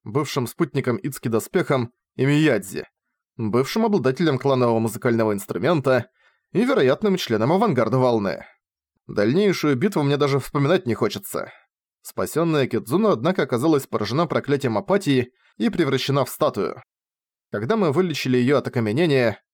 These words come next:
она превратилась в прогнившего лодыря. Причиной тому оказалось проклятое украшение. Ради того, чтобы сломать его, пришлось пройти через древнюю библиотеку,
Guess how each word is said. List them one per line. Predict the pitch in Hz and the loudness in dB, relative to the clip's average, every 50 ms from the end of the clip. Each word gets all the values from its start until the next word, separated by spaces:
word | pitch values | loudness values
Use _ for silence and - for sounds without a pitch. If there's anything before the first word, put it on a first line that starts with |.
| _ _ - | _ _ -8
она | - 110 143 214 208 | -4 0 0 0 0
превратилась | - 165 139 135 123 - 190 165 135 131 | 0 0 0 0 2 2 2 2 2 0
в | - - | -2 -2
прогнившего | - 131 107 123 143 143 - - 139 127 127 | -2 -2 0 0 -2 -2 -2 0 0 2 4
лодыря. | 123 135 135 113 110 98 65 - - - - _ _ _ _ _ _ _ _ _ _ _ _ _ _ - | 4 4 2 2 2 0 -2 -4 -8 -12 -16 _ _ _ _ _ _ _ _ _ _ _ _ _ _ -4
Причиной | 117 113 113 113 - 277 254 220 | 0 0 0 0 0 0 0 0
тому | 180 - 160 175 190 | 0 0 0 2 2
оказалось | 175 147 - 143 127 165 156 135 127 - | 0 0 0 -2 0 2 0 0 0 -2
проклятое | - 139 160 - - 127 - 127 117 | -4 -4 -4 -2 -2 -2 0 0 0
украшение. | 110 120 110 104 - - 208 196 156 139 127 117 101 - _ _ _ _ _ _ | 0 0 -2 -4 -2 0 0 2 2 2 2 2 0 -2 _ _ _ _ _ _
Ради | - 107 107 143 208 220 214 | -8 -4 -2 0 0 0 0
того, | 202 151 139 160 202 | 0 0 2 2 2
чтобы | 202 - - 139 120 117 | 0 0 -4 -4 -4 -4
сломать | - 110 110 131 208 220 - 180 | -2 -2 -2 0 0 0 0 0
его, | 156 143 131 | 0 0 0
пришлось | - 117 107 - - 196 - - | 0 -2 -6 -2 -2 -2 -2 -2
пройти | - - 120 113 - 196 | -2 -2 -2 -2 -2 -4
через | - - 120 123 113 104 | -6 -2 -2 -2 -2 -2
древнюю | 95 - 156 139 127 131 123 | 0 0 0 2 2 0 0
библиотеку, | 104 113 98 107 107 107 104 - 208 202 147 139 123 113 | 0 -2 0 2 0 0 2 0 -2 0 2 0 0 0